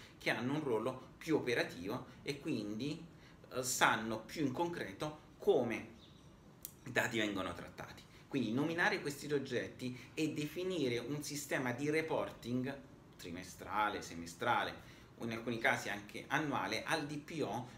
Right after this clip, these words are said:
per consentire al D P O di fare da collettore delle informazioni e quindi monitorare il continuo corretto trattamento dei dati da parte dell'azienda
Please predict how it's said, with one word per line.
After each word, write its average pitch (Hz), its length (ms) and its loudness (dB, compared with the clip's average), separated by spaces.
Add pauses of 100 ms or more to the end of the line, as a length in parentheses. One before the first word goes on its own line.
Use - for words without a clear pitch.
per 170 220 2
consentire 180 680 0
al 123 60 2
D 131 140 -4
P - 220 0
O 208 80 6
di - 160 -6
fare 160 520 2
da 127 260 0
collettore 202 840 4
delle 113 240 0
informazioni - 840 -6 (800)
e 123 100 -6
quindi 147 240 4
monitorare 156 760 2
il 156 100 -6
continuo 160 560 -4
corretto 139 420 0
trattamento 123 680 -2
dei 165 120 -2
dati 143 280 -2
da 151 100 2
parte 101 380 -4
dell'azienda 90 600 -8